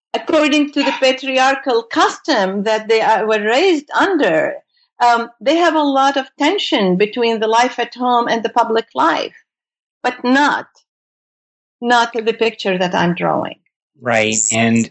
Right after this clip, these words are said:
Speaker 2: it strikes me that one of the <clears throat> kind of most important things that you're doing in this book, and it carries all throughout, is, as you put it, to separate what you are cultural or patriarchal influences from the authentic principles of jurisprudence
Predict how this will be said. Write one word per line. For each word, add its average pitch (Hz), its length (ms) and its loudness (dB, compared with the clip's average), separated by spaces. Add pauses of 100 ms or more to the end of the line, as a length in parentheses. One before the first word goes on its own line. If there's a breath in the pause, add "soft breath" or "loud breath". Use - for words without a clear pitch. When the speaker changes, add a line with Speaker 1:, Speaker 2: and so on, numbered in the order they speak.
(140)
Speaker 2:
it 120 120 0
strikes 160 380 -4
me 190 80 0
that 151 160 0
one 117 160 0
of 113 220 -4
the 107 500 0 (180)
<clears throat> 113 180 0
kind 120 180 -2
of 110 140 -4
most 117 320 0
important 117 680 -2 (580)
things 113 300 2
that 117 80 -2
you're 107 120 2
doing 104 320 0
in 95 100 0
this 95 180 -4
book, - 300 -4
and 107 100 2
it 104 120 -4
carries 139 440 -2
all 101 160 0
throughout, 104 640 -4
is, 95 540 0
as 92 240 -2
you 98 100 -2
put 95 220 -6
it, 98 240 0 (300 soft breath)
to 117 120 -2
separate 165 560 0
what 120 260 -2
you 110 260 2
are 95 280 2
cultural 139 640 -2
or 101 100 -2
patriarchal 120 760 -2
influences 98 1000 -2 (260 loud breath)
from 143 420 -2
the 123 120 -2
authentic 117 480 -4
principles 107 560 -2
of 92 120 -6
jurisprudence 117 920 -2